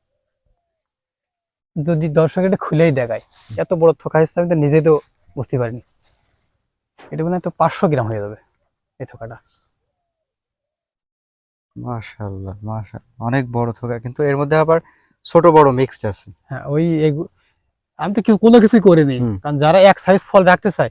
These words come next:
Speaker 2: হুম।
Speaker 1: তারাই যে যখন, আহ, ফলের সাইজ মোটর দানা হবে,
Speaker 2: হুম, হুম।
Speaker 1: একটু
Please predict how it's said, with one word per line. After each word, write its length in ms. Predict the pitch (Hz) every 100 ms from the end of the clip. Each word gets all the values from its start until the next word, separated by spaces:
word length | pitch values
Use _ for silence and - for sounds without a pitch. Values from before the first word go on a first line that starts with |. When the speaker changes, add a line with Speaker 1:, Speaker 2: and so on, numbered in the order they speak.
| - 135
Speaker 2:
হুম। 120 | 120
Speaker 1:
তারাই 220 | 165 196 185
যে 160 | 196 190
যখন, 300 | 165 156 190 190 - _ _ _ -
আহ, 200 | 160 160
ফলের 240 | - 180 180 -
সাইজ 200 | 175 185 175
মোটর 240 | 175 185 180
দানা 160 | 175
হবে, 240 | 156 165 123 -
Speaker 2:
হুম, 100 | 135
হুম। 100 | 120 107 220
Speaker 1:
একটু 180 | -